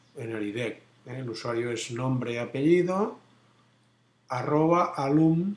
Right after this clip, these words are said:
alum U P F punto edu, y la contraseña inicial es, eh, la fecha de nacimiento. Para entrar en esta cuenta institucional de Gmail de la Pompeu,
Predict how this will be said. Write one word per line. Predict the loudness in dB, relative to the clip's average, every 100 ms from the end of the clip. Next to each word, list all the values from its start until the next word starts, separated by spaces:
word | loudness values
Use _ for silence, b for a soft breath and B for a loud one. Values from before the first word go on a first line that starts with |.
| -8 -2
alum | 2 4 4 0 -4
U | -2
P | -2
F | -2 -6
punto | -6 -6 0 2
edu, | 2 0 -2 -8 b b b b _ -4
y | -2
la | -2
contraseña | -2 -4 -4 -4 0 2 4
inicial | 2 2 2 2 4 2 -2 -6 -4
es, | -2 0 -2 -4
eh, | -4 -2 -4 -6 -8
la | -8
fecha | -8 -6 -4
de | -4
nacimiento. | -4 -8 -6 -6 -8 -16 -20 _ B B B B B B B B B B B B B 0 6
Para | 8
entrar | 8 6 6
en | 6
esta | 6 6
cuenta | 8 8 10 8
institucional | 8 2 0 2 4 6 6 6 4
de | 4
Gmail | 4 6 6 6 6 4
de | 2 -2
la | -2
Pompeu, | -2 -2 2 4 4 4 0